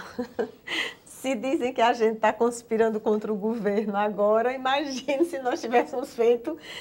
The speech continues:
todo esse debate na época da eleição. Primeiro que o debate havia. Claro que algumas pessoas sempre nos cobram, nos cobram isso, dizem assim, "Olha, mas vocês foram vendo a flexibilidade depois da política de alianças, né, na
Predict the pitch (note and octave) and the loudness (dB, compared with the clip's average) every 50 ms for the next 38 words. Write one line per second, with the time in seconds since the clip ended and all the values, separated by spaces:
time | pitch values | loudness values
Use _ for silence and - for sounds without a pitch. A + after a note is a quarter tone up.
0 | - - _ - A3+ A3+ A#3 A3+ B3 E4+ - A#3+ G#3 G#3 A3+ A3 G3 F#3 G3 G3 | -16 -14 _ 0 2 4 6 8 6 6 6 2 4 6 6 6 6 4 4 4
1 | G3 G3+ G#3 G#3 A3 A3 G#3+ G#3 G3+ G3+ G3+ - A3 G3+ G#3+ G#3+ A3+ A3+ A#3 - | 4 4 2 0 0 0 0 2 2 0 0 0 0 2 2 2 2 0 -2 -2
2 | F#3+ F#3 F3+ C4+ C#4+ E4 F4 E4 E4+ D#4 C4 A#3+ A3 A#3 B3 B3 C#4 C4+ C4+ A3 | -6 -6 -4 -2 -2 -2 -2 -2 0 2 4 4 4 4 2 2 2 2 2 2
3 | F3+ F3+ F#3+ F#3 F3+ D#3+ C#3+ C#3 - - - - - - - - - - - G#3+ | 0 -2 -2 0 0 -2 -2 -4 -8 -16 -20 -20 -20 -20 -20 -20 -20 -12 -10 -10
4 | - - - B3 B3 C4 D4 C#4+ D4 D4+ A#3+ A3+ A3 G#3+ A3+ G#3+ G#3 G#3 - G3 | -6 0 4 6 6 6 6 2 2 4 4 4 4 2 2 0 -2 -2 -4 -6
5 | G3 F#3+ - A3 G#3+ G#3+ - - C#4+ C#4+ C#4+ C4 C4 B3+ - - - A#3+ A#3 A3+ | -6 -2 2 0 0 2 0 -4 -4 -4 -4 -8 -8 -10 -4 4 8 8 8 8
6 | A#3+ C4 B3+ A3 F3+ F3 F3+ F#3 - - A3+ A3 G#3 G#3+ G3 E3 E3+ E3+ F3+ F3+ | 6 0 -2 -2 -4 -4 -6 -6 0 4 4 4 4 4 0 0 0 -2 0 0
7 | G3+ G3 G3 - B3+ D4+ E4 E4+ E4 D#4+ D4+ C#4 C#4+ D4+ E4+ G4 A4 F4+ F4 F4+ | 0 0 0 -2 -2 0 2 2 2 2 2 2 2 0 0 0 0 0 -2 -2
8 | - G#4 F#4+ F#4 - - E4+ F4+ G4+ F#4+ D#4+ A#3 G#3+ B3 C4+ D#4 D#4+ D4+ C#4 A#3 | -2 -2 -2 -2 -2 0 2 2 2 2 0 0 -2 -2 -2 -2 -4 -4 -2 0
9 | G3+ F#3+ F3+ F3+ F3+ - - G3+ G3 G3+ G3+ - - - F3+ E3+ F3+ F3 E3+ D#3+ | 2 2 2 2 0 -2 -4 -2 -2 -2 -2 -4 -4 -4 -2 0 0 0 0 2
10 | E3 E3+ F#3 G3+ G#3 G#3+ G#3 G3+ F#3+ F3+ E3 E3+ E3+ - - - - _ - E3+ | 2 2 4 4 4 6 6 4 4 2 -2 -4 -8 -8 -16 -20 -20 _ -4 -4
11 | F#3+ F3+ F#3+ F#3+ F#3 F#3 F#3 F3+ F#3+ F3+ F3+ F3 - F#3 E3+ F3 F3 E3+ E3 D#3+ | -2 -2 -2 -2 0 0 0 0 0 -2 -2 -2 -2 -2 0 0 2 0 0 -2
12 | E3+ F#3 G3+ G#3+ G#3+ G#3 G3+ F#3+ G3 F#3 E3+ F3 F3 F3+ F3+ F3+ | 0 0 2 2 2 2 0 -2 -2 -4 -2 -2 -2 0 -2 -4